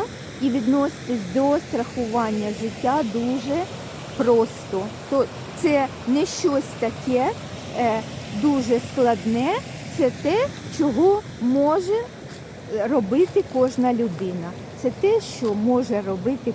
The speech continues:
кожна людина. Кожна доросла людина може зберігати кошти собі, а також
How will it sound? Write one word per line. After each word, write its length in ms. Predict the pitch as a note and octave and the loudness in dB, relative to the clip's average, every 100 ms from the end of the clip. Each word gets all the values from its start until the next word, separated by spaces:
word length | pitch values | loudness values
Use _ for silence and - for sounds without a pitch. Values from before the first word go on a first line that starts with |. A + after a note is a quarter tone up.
| - | 0
кожна 480 | A3 A3+ F#3 G3+ F#3+ - G3+ | 2 2 0 -4 -4 -6 -4
людина. 480 | G#3 D#3 F#3 D#3+ D#3+ F3+ - - - - - - - - - - - - - - - - - - - - - | -4 -2 -4 -4 -6 -10 -12 -12 -12 -12 -12 -12 -12 -12 -10 -10 -10 -10 -12 -12 -10 -10 -10 -10 -10 -10 -2
Кожна 300 | - G4+ G4 | 2 2 2
доросла 560 | D#4+ F4+ F#4 F#4 D#4+ D4+ | 2 4 2 2 -2 0
людина 540 | C#4+ B3+ A#3 G#4 G#4+ | 0 0 4 2 2
може 420 | B3+ B3 D#4+ D4+ D4 | 0 2 0 0 -4
зберігати 680 | G#3+ D4+ C#4+ C4 C#4+ C#4 C4 - | -2 -2 -2 -2 -4 -4 -6 -2
кошти 440 | C#4+ C#4 - C4+ - - - - - - | 0 -2 -2 -6 -6 -12 -14 -14 -4 0
собі, 480 | C4+ F#3 C4+ E4+ B4+ - - - | 2 2 4 6 4 -2 -18 -10
а 100 | A#3 | -8
також 360 | A#3 D4 D4+ | -2 -2 0